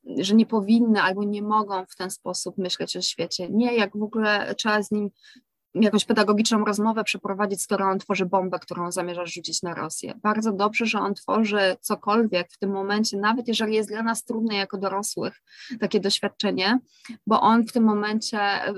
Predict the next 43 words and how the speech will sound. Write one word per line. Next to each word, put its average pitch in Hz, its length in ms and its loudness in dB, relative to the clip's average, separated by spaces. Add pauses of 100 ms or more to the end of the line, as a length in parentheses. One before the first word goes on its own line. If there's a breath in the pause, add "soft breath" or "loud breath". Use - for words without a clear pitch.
(140)
wyraża 214 840 4
to, 214 140 -2
co 202 200 -4
w 202 40 0
nim 202 160 0
siedzi, 214 600 0
ten 196 260 -2
ból, 214 500 4
em, - 60 -4 (1000)
ten 208 180 -2
stres, 208 520 -2
który 202 340 -2
jest 196 380 -2
w - 40 -8
nim, 208 320 2 (320 loud breath)
emocje 208 720 4 (340 soft breath)
i 214 100 6
nie 226 140 10
uderza 226 340 4
w 208 60 -2
nikogo 214 560 0 (400)
bezpośrednio, 220 760 0
ani 214 220 0
nie 208 120 -4
uderza 214 320 -4
w - 80 -6
siebie 190 280 0
samego, - 540 -6
nie? 220 140 -2
Bo 214 120 -4
to 214 120 -6
też 214 240 -4
mogłoby 190 340 -6
się 190 160 -4
wydarzyć, 185 540 -8
więc - 240 -6
oni 208 120 0
potrzebują 196 600 -4
po 190 100 -12
prostu - 360 -12
wyrażać 180 460 -6
te 180 140 -10
rzeczy. 185 320 -10